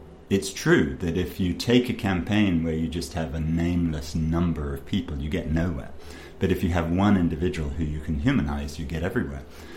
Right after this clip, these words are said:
And that's the focus of certainly what I would want to do, uh,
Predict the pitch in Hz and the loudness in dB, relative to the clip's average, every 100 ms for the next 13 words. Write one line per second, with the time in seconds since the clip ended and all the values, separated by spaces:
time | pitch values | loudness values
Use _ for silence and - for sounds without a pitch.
0 | - - 104 104 110 - - - 92 90 | -14 0 8 10 8 4 -4 0 2 2
1 | - - 80 67 - - - 185 85 82 | -2 -8 -8 -10 -12 -12 -2 -2 0 -2
2 | 78 73 76 82 139 82 78 71 - 67 | -2 -4 -2 0 0 -2 -4 -6 -8 -12
3 | 69 69 104 71 - 82 80 | -8 -4 -4 -4 -8 -6 -6